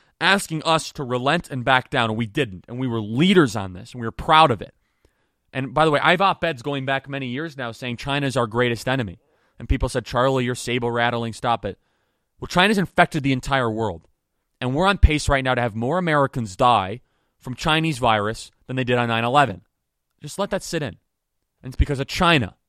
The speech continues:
They didn't handle it properly in their country.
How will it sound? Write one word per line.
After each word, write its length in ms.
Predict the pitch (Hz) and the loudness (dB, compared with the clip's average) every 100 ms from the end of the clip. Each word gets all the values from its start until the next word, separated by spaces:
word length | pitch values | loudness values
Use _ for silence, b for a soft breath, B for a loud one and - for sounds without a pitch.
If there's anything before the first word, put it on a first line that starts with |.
| _ | _
They 100 | - | -4
didn't 180 | 143 185 | -2 -2
handle 360 | 143 165 180 190 | 0 0 2 0
it 100 | - | 4
properly 520 | 175 151 - 139 139 | 6 6 6 2 2
in 100 | 127 | 0
their 120 | 123 | -2
country. 480 | - 110 - 107 - | -4 -6 -8 -12 -14